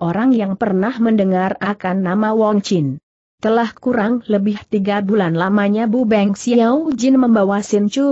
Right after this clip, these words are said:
berkeliling ke banyak kota dan dusun mencari orang tua anak itu, akan tetapi semua usahanya sia-sia. Tidak ada orang mengenal Wang Chin. Pada suatu pagi, kakek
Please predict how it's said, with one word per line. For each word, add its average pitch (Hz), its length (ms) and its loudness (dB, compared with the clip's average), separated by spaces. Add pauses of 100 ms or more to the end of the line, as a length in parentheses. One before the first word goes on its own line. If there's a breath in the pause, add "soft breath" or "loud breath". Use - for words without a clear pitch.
berkeliling 220 640 0
ke 208 160 -4
banyak 175 480 -4
kota 240 320 -2
dan 190 160 2
dusun 185 400 0
mencari 185 560 -2
orang 180 320 -2
tua 220 240 0
anak 214 480 -4
itu, 202 480 -2 (160)
akan 190 400 -2
tetapi 247 480 -2
semua 202 480 0
usahanya 180 640 -2
sia-sia. 214 640 -4 (400)
Tidak 202 320 0
ada 165 320 -4
orang 214 400 -2
mengenal 202 480 0
Wang 196 320 0
Chin. 147 320 -2 (400)
Pada 233 400 0
suatu 214 480 -2
pagi, 220 480 0 (240)
kakek 208 320 -4